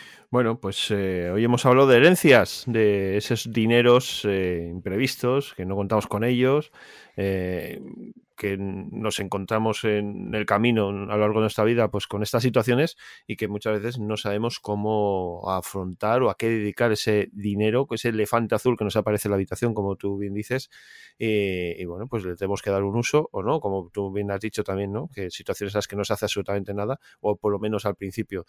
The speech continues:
eh, una recomendación sería no hacer nada y que, bueno, que la gente luego los da, los saca provecho de una u otra manera. Eh, Dimitri, no sé si tienes algo, eh, mm, por último que añadir a lo que hemos hablado de las herencias.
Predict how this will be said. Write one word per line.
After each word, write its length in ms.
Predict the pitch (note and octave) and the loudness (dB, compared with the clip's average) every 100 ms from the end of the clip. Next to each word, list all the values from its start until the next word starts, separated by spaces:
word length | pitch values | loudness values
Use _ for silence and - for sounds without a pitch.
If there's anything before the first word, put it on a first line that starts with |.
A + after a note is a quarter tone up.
| - - - - | -18 -20 -20 -12
eh, 180 | F#2+ F2 | -10 -8
una 160 | G2+ | -6
recomendación 460 | G2 G2 F#2 F2+ G#2 | -6 -6 -10 -8 -10
sería 240 | - G2+ | -6 -2
no 100 | G2 | -2
hacer 160 | F#2+ G2+ | -2 -2
nada 300 | G2+ G#2 B2+ _ _ | -2 -2 -6 _ _
y 120 | - G2 | -14 -10
que, 120 | F#2+ | -8
bueno, 220 | E2+ A#2+ | -8 -12
que 120 | - | -10
la 160 | F2 E2 | -10 -10
gente 460 | - F2 G2 G2 - - | -10 -10 -6 -6 -8 -4
luego 260 | F#2+ F#2+ G2+ | 0 2 2
los 200 | F2+ F#2+ | 2 -2
da, 360 | F#2 E2+ D2+ - - | -4 -4 -8 -16 -14
los 160 | G2 | -6
saca 240 | A2+ G#2+ A2 | -4 -2 -2
provecho 460 | A2+ A2+ A#2+ C#3+ | 2 4 6 6
de 80 | B2 | 6
una 160 | C#3 C3+ | 6 8
u 60 | |
otra 180 | B2+ A2+ | 6 4
manera. 340 | G#2 F#2 F#2 - - - - - | 0 -2 -6 -10 -20 -18 -16 -2
Eh, 240 | A#2 B2 | 2 4
Dimitri, 400 | A#2+ C3+ C#3 B2 | 4 4 4 2
no 100 | B2 | 2
sé 140 | C#3 D#3+ | 2 2
si 160 | D#3 | 2
tienes 580 | C#3+ D#3 D3+ - - - - | 4 4 4 2 -8 -12 0
algo, 600 | C3+ C#3+ C#3+ D3 D3 - A#2+ | 4 6 8 8 6 4 4
eh, 680 | B2 A#2+ A2+ A2 G#2+ G#2+ - - - | 6 6 4 2 -2 -6 -10 -16 -14
mm, 560 | - A#2 A#2 A2 G#2+ | -8 -6 -6 -6 -6
por 180 | A2+ A#2 | 2 6
último 340 | B2+ C3 B2+ A#2 | 6 4 2 2
que 120 | A2+ | 2
añadir 480 | A#2 A2 B2 C3+ B2 | 4 4 4 4 4
a 180 | A2 | 4
lo 140 | G#2+ A2 | 2 2
que 100 | A#2 | 0
hemos 160 | A2+ | 0
hablado 360 | A#2 A#2 A2+ G#2+ | 4 6 6 4
de 180 | G#2+ G#2 | 4 4
las 180 | G#2 A2 | 2 0
herencias. 680 | G2 F#2 - F#2+ - - | -2 -4 -8 -10 -10 -20